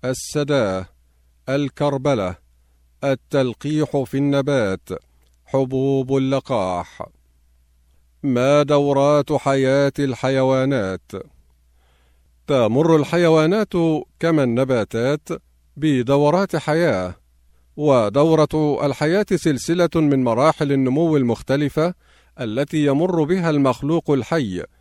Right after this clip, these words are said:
من مرحلة تكونه إلى مرحلة البلوغ، أي اكتمال النمو.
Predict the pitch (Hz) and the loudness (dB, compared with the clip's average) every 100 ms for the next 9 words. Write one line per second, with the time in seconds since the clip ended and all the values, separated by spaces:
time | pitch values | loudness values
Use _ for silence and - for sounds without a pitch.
0 | _ _ - 139 127 110 98 - 151 143 | _ _ -8 -2 -2 -2 -4 -2 0 0
1 | - 135 113 - 135 - 123 113 175 175 | 0 -2 -4 -4 -4 0 -2 0 0 2
2 | 147 156 139 - 165 151 135 127 120 165 | 2 0 -2 -2 0 2 4 2 0 0
3 | 165 143 135 117 143 160 101 82 - _ | 0 0 -2 -2 0 0 0 -2 -10 _
4 | - 170 135 - 135 117 117 131 139 151 | -2 0 0 -2 -4 -2 -2 0 0 0
5 | 175 92 87 | 0 -2 -6